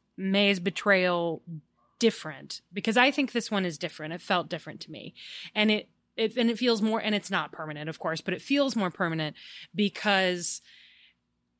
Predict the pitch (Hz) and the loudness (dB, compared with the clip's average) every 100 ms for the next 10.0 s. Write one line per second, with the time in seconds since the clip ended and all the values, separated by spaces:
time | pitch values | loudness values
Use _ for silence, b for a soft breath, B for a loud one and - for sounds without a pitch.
0 | _ _ _ _ _ 185 214 - - 226 | _ _ _ _ _ 0 2 4 4 4
1 | 233 294 262 - 196 196 - 190 190 196 | 4 2 0 0 0 0 0 0 4 4
2 | 202 - 208 196 190 180 - _ _ _ | 2 2 2 4 2 0 -2 _ _ _
3 | _ _ - 196 190 214 - 285 294 302 | _ _ -2 2 2 2 2 4 4 2
4 | 294 - 160 196 190 180 185 196 196 196 | 0 -6 -2 2 2 2 2 4 4 4
5 | 202 - 208 190 190 190 185 175 180 - | 0 -2 2 2 2 0 -4 0 0 0
6 | - 190 165 180 170 - 175 160 - 175 | -2 -2 -4 -4 -4 -6 -8 -8 -4 -2
7 | 160 156 156 160 - 156 160 156 175 180 | -2 -2 -2 -4 -8 -8 -6 -4 -4 -4
8 | 180 - 170 196 - 226 208 220 170 185 | -4 -8 -6 -4 0 0 2 -2 0 -2
9 | 180 185 190 175 170 170 165 160 151 | 0 0 -2 -4 -6 -4 -2 -4 -6